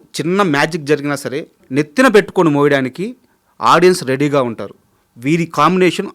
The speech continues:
ఆడియన్స్కి అంత ఇష్టం, అంత నమ్మకం కూడా. మామూలుగా మేకర్స్కి ఒక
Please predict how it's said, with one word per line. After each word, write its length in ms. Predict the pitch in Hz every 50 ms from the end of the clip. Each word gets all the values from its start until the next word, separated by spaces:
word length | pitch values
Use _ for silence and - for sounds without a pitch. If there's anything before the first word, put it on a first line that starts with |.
| 117 117
ఆడియన్స్కి 380 | 127 147 151 147 151 - 190 165 113
అంత 180 | 123 139 139 - 156
ఇష్టం, 220 | - - - 165 196 - _ - 123
అంత 160 | 127 127 156 123 123
నమ్మకం 320 | 123 127 143 151 - 147 123 -
కూడా. 160 | 113 107 107 - _ _ _ _ _ - _ _ _ - 123
మామూలుగా 380 | 139 170 208 240 247 240 240 214 180 143
మేకర్స్కి 520 | 151 175 180 - 208 - - - 131 131 170 185 _ _ _ _ _ _ _ - 143
ఒక 100 | -